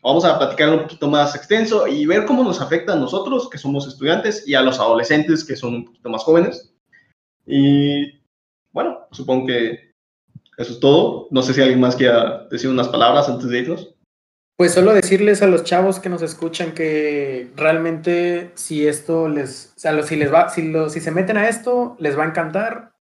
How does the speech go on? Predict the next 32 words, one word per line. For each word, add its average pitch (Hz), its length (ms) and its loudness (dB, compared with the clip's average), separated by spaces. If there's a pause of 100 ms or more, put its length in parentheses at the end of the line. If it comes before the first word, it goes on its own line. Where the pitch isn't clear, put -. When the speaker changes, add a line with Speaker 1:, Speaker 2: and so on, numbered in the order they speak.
Speaker 2:
Es 151 580 -2 (440)
mucho 156 280 -4
esfuerzo, 170 440 0
mucha 160 280 -2
dedicación. 165 760 -2 (460)
La 113 440 0
pueden 151 280 0
llegar 165 240 4
a 185 40 4
sufrir, 180 640 -2
o 123 100 -6
hay 117 120 -2
algunos 139 280 -4
que 135 80 -6
la 117 100 -2
van 131 140 -2
a 170 60 -2
sufrir, 190 440 -4
pero 143 300 -4
no 127 140 -8
olviden 147 400 -6
que 160 120 -6
al 131 140 -4
final 135 560 -10
hay 127 140 -6
una 131 160 -8
luz 143 260 -8
al 147 80 -12
final 131 240 -10
del 135 160 -10
túnel 190 320 -4
que 131 340 -10